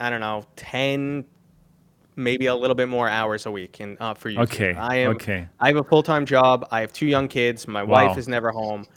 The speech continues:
Speaker 1: So I am
Speaker 2: Okay.
Speaker 1: always just, like, struggling just to get, you know, my bare minimum content out, which is one or two videos a week.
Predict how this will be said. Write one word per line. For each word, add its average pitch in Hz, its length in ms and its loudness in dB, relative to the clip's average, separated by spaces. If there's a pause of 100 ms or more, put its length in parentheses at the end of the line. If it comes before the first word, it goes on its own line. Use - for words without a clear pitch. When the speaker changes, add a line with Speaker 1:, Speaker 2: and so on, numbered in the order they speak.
(200)
Speaker 1:
So - 140 -4
I 123 220 4
am 127 120 2
Speaker 2:
Okay. 123 140 2
Speaker 1:
always 120 380 2
just, 113 260 -6
like, 104 160 -6 (120)
struggling 123 720 2
just 117 320 -2
to 117 80 -6
get, 110 280 -4
you 113 140 -8
know, 101 140 -6
my 107 220 -2
bare 107 360 0
minimum 98 360 -8
content 98 400 -10
out, 95 180 -8
which 98 160 -10
is 104 140 -12
one 104 140 -6
or 104 60 -6
two 101 160 -14
videos 92 400 -12
a - 40 -14
week. 85 320 -20